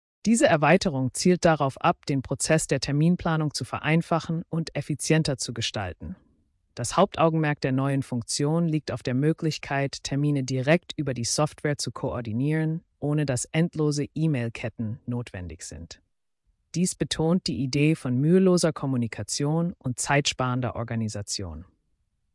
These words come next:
Nutzer werden in der Lage sein, ihre Verfügbarkeit unkompliziert zu teilen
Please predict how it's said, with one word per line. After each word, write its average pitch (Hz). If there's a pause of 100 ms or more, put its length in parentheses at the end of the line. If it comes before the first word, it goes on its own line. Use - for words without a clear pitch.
(760)
Nutzer 190
werden 156
in 143
der 139
Lage 151
sein, 175
ihre 139
Verfügbarkeit 165
unkompliziert 160
zu -
teilen 160